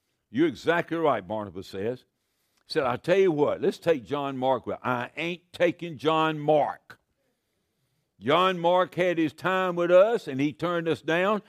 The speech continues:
and I'm not taking," but Paul, come on, he's a changed person. You talk about being changed. "I'm not taking him." Now, if you want him, you can have him.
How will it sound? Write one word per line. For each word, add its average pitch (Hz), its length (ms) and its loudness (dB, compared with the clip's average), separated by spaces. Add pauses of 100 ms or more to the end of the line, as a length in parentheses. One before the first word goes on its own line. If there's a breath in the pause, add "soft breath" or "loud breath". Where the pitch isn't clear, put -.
(200 soft breath)
and 135 260 -2
I'm 147 340 -2
not 156 400 -2
taking," 170 400 0 (280)
but - 240 -2
Paul, 262 500 2
come 240 200 -4
on, 226 300 0
he's 214 220 -2
a 185 60 -8
changed 233 400 -6
person. 233 440 0
You 220 160 -2
talk 285 340 0
about 160 360 0
being 147 240 -2
changed. 170 400 -4 (180 soft breath)
"I'm 143 300 0
not 185 380 0
taking 175 680 2 (600)
him." 151 340 0 (480)
Now, 135 80 2
if 139 120 0
you 196 140 -4
want 202 220 2
him, 190 120 -4
you 196 120 -4
can 190 140 -2
have 170 260 0
him. 87 180 -16